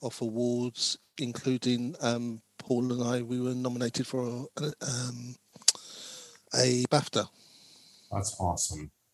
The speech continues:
Speaker 2: Television writing, for people who don't know, is such a different animal from so many other types of writing. And tell me if this is accurate in the U K, 'cause this is what I know from in America. Um,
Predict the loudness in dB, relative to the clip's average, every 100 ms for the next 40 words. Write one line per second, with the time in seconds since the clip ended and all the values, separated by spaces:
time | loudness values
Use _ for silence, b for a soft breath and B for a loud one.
0 | _ _ _ _ _ _ 4 12 12 12
1 | 10 10 8 8 8 6 0 -4 -4 -2
2 | 0 0 0 _ 0 6 6 6 2 2
3 | 2 0 -2 b b b b 6 8 12
4 | 10 10 10 10 6 -8 6 8 10 6
5 | 8 8 10 8 6 2 0 2 2 4
6 | 4 4 4 2 2 2 2 4 4 2
7 | -2 -8 _ _ -2 0 6 10 12 12
8 | 10 4 2 2 4 6 6 6 0 -2
9 | -2 -2 0 0 0 -2 0 2 4 6
10 | 6 6 8 6 4 2 2 4 4 8
11 | 8 8 6 -2 -4 -8 _ B B B
12 | B 6 8 10 10 8